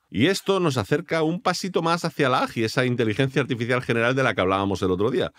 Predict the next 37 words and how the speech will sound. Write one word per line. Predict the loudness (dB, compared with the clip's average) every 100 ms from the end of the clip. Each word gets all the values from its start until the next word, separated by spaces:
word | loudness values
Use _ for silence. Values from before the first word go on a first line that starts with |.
| -10
Cuando | 0 4 4 4
combinas | 4 2 2 0
esta | 0 0
memoria | 2 2 2
infinita | 2 0 0 0
con | 2 2
los | 2
avances | 0 0 0 -2 -2
en | 0
razonamiento | 0 0 0 0 0 0
y |
comprensión, | 0 0 0 0 0 -2 -2
pues | -2
empezamos | -2 -2 -2 -2 -2
a |
ver | -2 -4
sistemas | -6 -6 -6 -4
que | -4
no | -2 -2
solo | -2 0 0
recuerdan, | -2 0 0 -2 -6 -18 -20
sino | -4 0 0
que | 0
verdaderamente | 2 2 2 2 2 0 0 0
entienden | 0 0 0 -2 0
y | 0
aprenden | 0 0 0
de | 0
forma | 0 -2 -2 0
parecida | -2 -2 -2 0
a | 0
lo | -2
que |
somos | -4 -6 -4
los | -6 -6
seres | -8 -8
humanos. | -10 -10 -12 -16